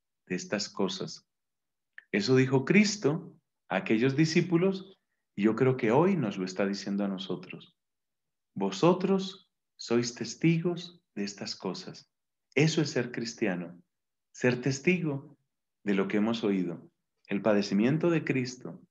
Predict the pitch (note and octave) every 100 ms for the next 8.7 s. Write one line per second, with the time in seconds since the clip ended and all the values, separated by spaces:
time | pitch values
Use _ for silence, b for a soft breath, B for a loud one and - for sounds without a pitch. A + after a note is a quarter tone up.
0 | _ _ _ _ - C#3 D#3 E3+ D#3+ D3
1 | D3 - - B2 G2+ F2+ - _ _ _
2 | _ _ G#2+ G#2 G#2 G2+ F#2+ G#2 G#2+ -
3 | C3 A#2+ - G#2+ - G#2+ G#2 G2 F2+ F#2
4 | - _ _ _ _ _ _ _ _ _
5 | _ _ _ _ _ _ - A2 A#2 A#2
6 | A#2 A2+ A2+ G#2 C3+ F3 F3 D#3 D#3+ C#3
7 | A#2+ G#2+ - A2 F#2+ F2+ - - _ _
8 | - G2+ - - - - -